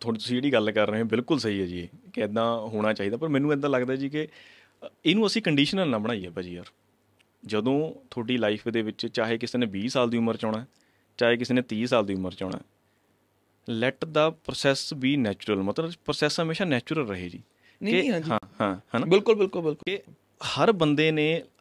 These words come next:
Speaker 1: ਅਗਰ ਤੁਹਾਡੀ ਲਾਈਫ ਦੇ ਵਿੱਚ ਕੋਈ ਪੱਚੀ ਸਾਲ 'ਚ ਵੀ ਆ ਗਿਆ, ਤੁਸੀਂ ਉਸ ਟਾਈਮ ਚਾਹੇ ਸਟਰਗਲ ਕਰ ਰਹੇ ਹੋ, ਚਾਹੇ ਤੁਸੀਂ ਵਧੀਆ ਕੰਡੀਸ਼ਨ 'ਤੇ ਹੋ।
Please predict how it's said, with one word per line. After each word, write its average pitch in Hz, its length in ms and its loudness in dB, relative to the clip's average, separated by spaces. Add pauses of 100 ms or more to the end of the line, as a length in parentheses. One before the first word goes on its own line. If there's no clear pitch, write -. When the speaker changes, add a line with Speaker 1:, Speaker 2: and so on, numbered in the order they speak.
Speaker 1:
ਅਗਰ 147 200 2
ਤੁਹਾਡੀ 147 260 0
ਲਾਈਫ 127 220 4
ਦੇ 135 80 0
ਵਿੱਚ 135 160 -4
ਕੋਈ 165 120 0
ਪੱਚੀ 139 300 4
ਸਾਲ 127 180 6
'ਚ 123 80 0
ਵੀ 123 120 4
ਆ 113 140 6
ਗਿਆ, 107 220 4 (120)
ਤੁਸੀਂ 160 220 0
ਉਸ 147 180 2
ਟਾਈਮ 156 200 0
ਚਾਹੇ 156 200 0
ਸਟਰਗਲ 107 360 4
ਕਰ 110 180 2
ਰਹੇ 131 80 2
ਹੋ, 156 80 0
ਚਾਹੇ 156 260 4
ਤੁਸੀਂ 170 220 2
ਵਧੀਆ 131 280 4
ਕੰਡੀਸ਼ਨ 117 340 0
'ਤੇ 95 140 -2
ਹੋ। 92 80 -4